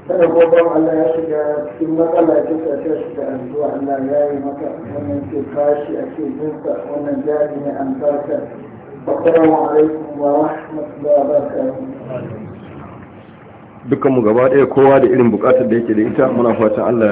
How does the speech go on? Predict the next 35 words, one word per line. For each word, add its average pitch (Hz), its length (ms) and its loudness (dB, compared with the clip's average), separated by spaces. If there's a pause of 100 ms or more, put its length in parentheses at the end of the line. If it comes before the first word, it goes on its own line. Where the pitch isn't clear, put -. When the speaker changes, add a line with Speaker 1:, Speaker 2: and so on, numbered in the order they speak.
Speaker 2:
ya 95 420 2
biya 117 180 4
mana 113 180 4
buƙatun 101 480 0
mu, 110 80 -2 (300)
Allah 110 200 4
ya 104 60 2
karɓi 104 240 0
addu'o'in 110 560 2
mu. 101 160 2 (540)
Dukkan 113 260 0
bayin 107 320 4
Allah 110 180 2
da - 140 0
suka - 240 -4
turo 117 400 2 (880)
suke 107 160 2
buƙatan 104 420 -2
bayin 104 300 2
Allah 110 320 2
su - 80 -6
taya 107 180 2
su 110 60 -4
da 104 160 0
addu'o'i, 113 560 0 (240)
da 98 80 -6
wanda 104 560 0
aka 107 180 -6
karɓi 110 300 -6
takardun 113 560 -4
su, 110 240 -4
da - 80 -6
waɗanda 104 400 -2
suke 101 560 0
gini 113 240 4